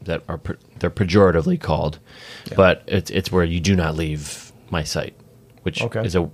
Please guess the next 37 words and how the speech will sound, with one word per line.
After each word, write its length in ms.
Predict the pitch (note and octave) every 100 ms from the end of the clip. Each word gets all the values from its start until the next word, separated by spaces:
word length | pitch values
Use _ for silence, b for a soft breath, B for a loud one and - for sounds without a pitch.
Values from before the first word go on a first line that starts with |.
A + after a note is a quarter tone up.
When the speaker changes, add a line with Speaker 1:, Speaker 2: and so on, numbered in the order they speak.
| -
Speaker 1:
it's, 240 | G#2 - -
it's 160 | G2
a 40 | F#2
strange 400 | - G#2+ G#2+ F#2+
prospect 440 | G2+ F#2+ - F#2+
for 120 | -
me 100 | F#2
to 80 | D#2+
think 240 | D#2 B2 -
about. 400 | D#2 D2 D#2 - B B B B B B B B -
And 100 | E2+
I 20 |
can 80 | F#2+
imagine 300 | F2+ F2+ E2+
it's 80 | D#2+
stressful 380 | - F#2+ - E2
for 160 | - F2
a 60 |
parent 280 | D#2 F#2 D#2+
to 60 | E2+
make 120 | D#2+
that 120 | D2+
decision, 440 | E2+ A2 G#2 F2
whether 160 | E2+ E2+
or 40 |
not 180 | E2+ D#2
you 180 | F2 E2+
are 120 | F2
gonna 160 | E2+ D#2+
be 180 | D#2+ D#2
very 460 | D2+ D#2+ D#2 D#2 - - - _ _ - - D#2 B B B
heavily 400 | F#2 A#2+ F#2+ F2
monitoring 640 | E2 E2+ E2 D#2 D#2+ D#2+ D#2
your 120 | D#2
children 400 | D2+ F2 D#2 D2+
or 140 | E2+ E2
not. 220 | -